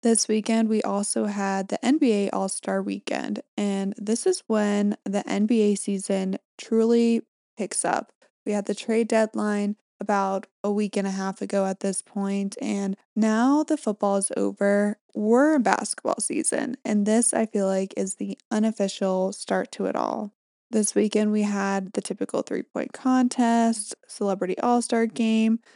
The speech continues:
Steph versus Sabrina three-point challenge,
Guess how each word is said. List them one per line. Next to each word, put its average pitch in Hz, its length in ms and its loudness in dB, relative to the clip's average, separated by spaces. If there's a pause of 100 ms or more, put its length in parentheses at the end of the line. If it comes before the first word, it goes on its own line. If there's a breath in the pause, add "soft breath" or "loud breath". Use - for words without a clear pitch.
(140 soft breath)
Steph 202 340 0
versus 196 380 -2
Sabrina 240 640 2
three-point 226 500 2
challenge, 214 800 0